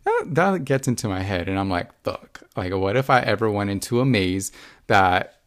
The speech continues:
first of all, I really wouldn't go into a secluded maze. I personally wouldn't do that because I would prefer to, like, know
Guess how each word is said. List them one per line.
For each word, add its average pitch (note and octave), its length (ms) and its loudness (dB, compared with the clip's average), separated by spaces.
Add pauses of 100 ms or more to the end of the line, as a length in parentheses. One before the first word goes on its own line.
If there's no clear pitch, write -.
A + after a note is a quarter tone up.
(100)
first - 240 0
of C3+ 80 6
all, - 60 6
I A#2+ 80 4
really C3 260 2
wouldn't G#2+ 260 0
go F#2 140 0
into F#2 200 -6
a G2 80 -4
secluded F#2 440 -6
maze. F2+ 400 -4 (220)
I G2 120 -2
personally A2+ 340 -4
wouldn't A2 200 -2
do A#2 100 0
that B2+ 300 0 (460)
because G2+ 580 2
I G2 160 2
would G2 160 0
prefer G2 440 0
to, - 200 -8
like, F#2+ 200 -2
know F#2+ 580 0